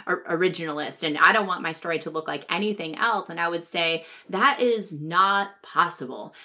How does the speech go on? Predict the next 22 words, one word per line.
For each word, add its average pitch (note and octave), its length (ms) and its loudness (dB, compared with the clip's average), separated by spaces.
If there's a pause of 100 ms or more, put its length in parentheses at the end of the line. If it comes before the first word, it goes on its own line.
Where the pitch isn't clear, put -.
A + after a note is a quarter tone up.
(120)
Um, D#3+ 300 2
stories G#3+ 680 2
follow F#3 560 2
a E3 120 -4
specific D#3 460 -8
pattern D#3 460 0
and D#3 160 -6
a D3+ 80 -8
specific D#3 500 -6
structure D3+ 360 -8
for D3 300 -6
a - 20 -10
reason, F3 640 -6
is D#3 180 -8
what D#3+ 320 -2
humans D#3+ 520 -6
understand - 880 -8
as D3+ 200 -6
we D#3 140 -4
digest D3 480 -6
information. D3 800 -4 (340)
Um, D#3+ 420 2